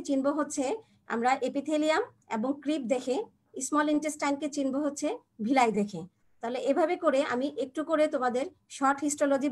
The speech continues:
বলে নিলাম, যেন আমরা হিস্টোপ্যাথোলজিটা খুব সহজে বুঝতে পারি।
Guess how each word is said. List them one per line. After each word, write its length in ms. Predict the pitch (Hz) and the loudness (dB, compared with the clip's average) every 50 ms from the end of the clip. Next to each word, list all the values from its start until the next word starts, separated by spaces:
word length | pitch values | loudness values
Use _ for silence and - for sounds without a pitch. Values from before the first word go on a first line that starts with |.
| 262 | 2
বলে 140 | 262 247 247 254 247 | 2 2 2 2 2
নিলাম, 220 | 233 226 247 381 381 - - - _ _ 220 | 2 2 2 0 -2 -4 -8 -20 _ _ -4
যেন 120 | 247 247 269 269 262 269 | -2 0 2 2 2 4
আমরা 140 | 269 285 285 - | 2 2 0 -2
হিস্টোপ্যাথোলজিটা 880 | 262 254 - 320 285 - 233 - - 277 262 262 - 269 - 247 247 403 415 - _ _ - | -4 -4 -4 -4 -2 -2 -2 -2 0 0 0 2 0 0 0 0 0 0 0 -6 _ _ -6
খুব 120 | 320 294 - - | -6 -4 0 2
সহজে 320 | 262 254 285 277 262 359 359 226 | 2 4 4 2 2 0 0 0
বুঝতে 220 | 226 208 - 240 196 196 | -2 -4 -2 -4 -4 -4
পারি। 180 | 190 180 180 | -6 -10 -10